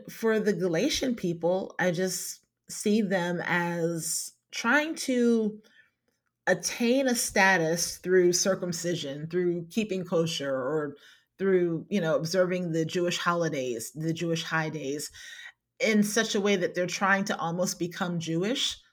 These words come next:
so that they can almost get a better position in society. And so then I have to think about, all right, well, how, how do others in society do similar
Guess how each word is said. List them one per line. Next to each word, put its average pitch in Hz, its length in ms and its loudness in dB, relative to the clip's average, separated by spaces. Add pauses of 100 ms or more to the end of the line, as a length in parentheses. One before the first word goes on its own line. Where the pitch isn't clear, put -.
(100)
so - 280 -2
that 208 360 2 (240)
they 190 140 0
can 185 420 -4
almost 190 420 -4
get 175 140 0
a 165 60 0
better 170 720 -2 (760)
position 185 480 -2
in 165 140 -2
society. 190 840 -8 (400)
And 208 140 2
so 220 160 0
then 208 180 -2
I 202 40 0
have 220 140 -4
to 214 80 -2
think 214 280 -4
about, 196 360 2
all 214 80 -2
right, 208 220 0
well, 165 140 -2
how, 214 420 -2 (300)
how 240 180 4
do 247 240 2
others 214 460 8
in 196 120 0
society 175 720 0
do 185 500 0
similar 180 840 2